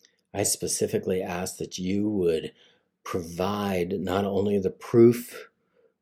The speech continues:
that they're looking for to change their life, to become a disciple of yours,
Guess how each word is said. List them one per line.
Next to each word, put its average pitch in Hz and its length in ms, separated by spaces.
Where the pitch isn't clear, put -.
that 95 160
they're 98 180
looking 98 360
for 101 320
to 92 140
change 95 480
their 98 160
life, 95 300
to 87 100
become 92 360
a 92 60
disciple 92 580
of 90 160
yours, 92 440